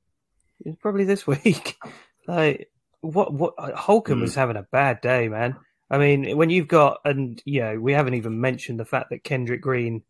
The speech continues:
Speaker 1: uh, pretty much had him, <laughs> like, like, beat to rights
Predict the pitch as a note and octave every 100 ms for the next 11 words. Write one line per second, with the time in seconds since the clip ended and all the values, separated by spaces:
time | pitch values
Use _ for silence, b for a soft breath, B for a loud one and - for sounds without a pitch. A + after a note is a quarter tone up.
0 | _ _ _ _ _ - A#2+ A#2 A2+ A2
1 | A2 - _ _ _ _ _ - - F#3+
2 | F#3+ C3+ C3 - C3+ C3 C3 B2 B2 D3
3 | - F#3+ D#3 D3+ D#3 F#3+ E3 - D3 -
4 | _ D3+ D3+ - C3+ C3+ C3 - -